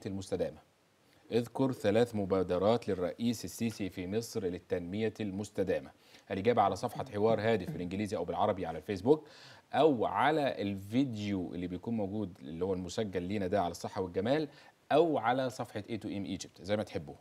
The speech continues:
يعني الموضوع متاح، الإجابات، أي إجابة صحيحة بناخدها وبندخلها في السحب باسم الفيسبوك أو بالاسم ال-،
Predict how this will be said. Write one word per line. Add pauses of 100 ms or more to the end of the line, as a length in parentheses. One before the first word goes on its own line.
(120)
يعني
الموضوع
متاح،
الإجابات،
أي
إجابة
صحيحة
بناخدها
وبندخلها (200)
في
السحب
باسم
الفيسبوك
أو
بالاسم
ال-،